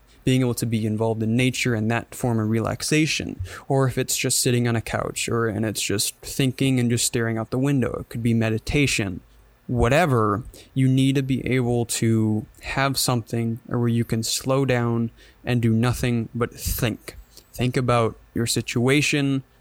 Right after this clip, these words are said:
think about what's happening, um, but that is what is important to me for maintaining balance and structure, is being able to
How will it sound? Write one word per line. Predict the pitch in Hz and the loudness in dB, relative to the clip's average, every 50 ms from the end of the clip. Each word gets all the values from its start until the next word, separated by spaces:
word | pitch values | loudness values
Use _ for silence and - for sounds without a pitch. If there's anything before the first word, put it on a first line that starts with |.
| _ _ _ | _ _ _
think | - - 127 117 - | -2 -2 -2 0 0
about | 120 113 110 110 110 110 107 107 - - - | 0 0 2 2 2 2 2 0 -2 -6 -8
what's | 104 107 104 - - - | -6 -4 -4 -4 -4 -4
happening, | - - - 143 139 135 - 139 135 135 131 127 127 127 123 123 - _ - - - - - - _ _ _ - - _ _ _ _ _ | -6 -2 -2 0 -2 0 0 0 0 2 2 2 2 0 -2 -4 -8 _ -20 -20 -20 -20 -20 -20 _ _ _ -20 -20 _ _ _ _ _
um, | - - 120 117 113 110 95 - - - | -6 -4 -4 -4 -4 -6 -8 -10 -8 -6
but | 127 131 127 120 - - | -2 0 0 0 0 -2
that | - 123 123 123 127 127 - - _ - | -2 0 2 2 2 2 0 -6 _ -2
is | - 135 127 120 113 113 - | 0 0 2 2 0 0 0
what | 123 127 123 120 | 0 2 2 2
is | 117 113 | 2 0
important | 113 104 - 127 120 92 98 117 113 113 - | 0 0 0 0 0 0 0 -2 -4 -4 -4
to | - 120 | -2 0
me | 120 123 127 123 120 120 117 117 110 - - - - - - | 2 4 4 4 2 2 2 0 -2 -4 -12 -20 -20 -18 -16
for | - - - 123 117 113 110 110 110 107 - - - | -10 -4 -2 0 2 2 2 2 0 -2 -4 -4 -2
maintaining | 117 117 117 113 113 113 110 - - 117 113 110 110 107 107 107 107 107 - - _ _ - - _ - - - - _ _ _ _ | 0 2 2 2 2 0 0 0 0 0 2 2 2 2 2 0 -2 -2 -6 -12 _ _ -20 -20 _ -20 -20 -20 -20 _ _ _ _
balance | 131 120 110 - - 123 120 120 123 120 117 113 - - - - - _ | -6 -6 -2 0 0 2 2 2 2 2 0 0 0 -2 -2 -2 -4 _
and | - - 123 120 117 113 110 110 110 113 101 - - - - - - _ _ _ _ _ _ _ _ _ _ _ _ _ _ _ _ _ _ _ _ _ _ _ _ _ _ _ | -4 -2 0 0 0 0 0 0 -2 -2 -4 -6 -6 -8 -10 -12 -20 _ _ _ _ _ _ _ _ _ _ _ _ _ _ _ _ _ _ _ _ _ _ _ _ _ _ _
structure, | - - - - - 139 131 - - - - 120 110 104 104 - - - - - - - - | -8 -6 -4 0 0 0 0 0 -2 -2 0 0 0 -2 -4 -6 -10 -14 -18 -18 -18 -18 -6
is | - - 127 113 | -2 0 0 0
being | 110 110 127 123 120 123 123 123 | 2 2 2 4 4 4 4 2
able | 120 123 117 113 120 117 | 2 2 2 0 0 -2
to | - - - - 117 113 113 101 110 117 | -2 -4 -4 -2 0 0 0 0 -2 -4